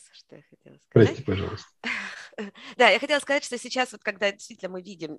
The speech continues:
Speaker 1: когда есть у них представительство политическое, партия рам, то, в общем-то, и часть незаконных деревень, э, подключили к электричеству, и все-таки эту, эту высадку приостановили.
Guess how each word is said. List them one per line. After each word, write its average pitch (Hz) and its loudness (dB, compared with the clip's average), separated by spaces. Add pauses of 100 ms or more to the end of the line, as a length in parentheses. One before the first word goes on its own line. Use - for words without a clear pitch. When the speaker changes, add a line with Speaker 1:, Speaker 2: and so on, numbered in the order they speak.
Speaker 1:
когда 170 -8
есть 175 -4
у 160 -8
них 151 -16
представительство 156 -12
политическое, 175 -8
партия 165 -4
рам, 285 0 (400)
то, - -18 (140)
в 202 -2
общем-то, 233 0 (160)
и 285 0 (140)
часть 190 2
незаконных 165 -6
деревень, 156 -8
э, 220 -6
подключили 233 -8
к 226 -14
электричеству, 233 -12 (360)
и 269 -2
все-таки 254 -10
эту, 190 -14
эту 196 -4
высадку 220 -12
приостановили. 180 -8